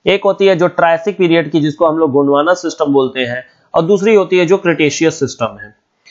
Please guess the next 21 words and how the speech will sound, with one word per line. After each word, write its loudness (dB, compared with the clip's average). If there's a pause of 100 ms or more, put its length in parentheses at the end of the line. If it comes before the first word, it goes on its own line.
(260)
Gondwana 2
system -2
में 2
अगर 2
बात 2
करें 0
तो -4
देखिए 0
this -2
is 0
basically 2
Gondwana, 2
जहां 0
पर 0
हमें -4 (280)
कोल 2
फॉर्मेशन -2
देखने 0
को 0
मिलता 0
है। -10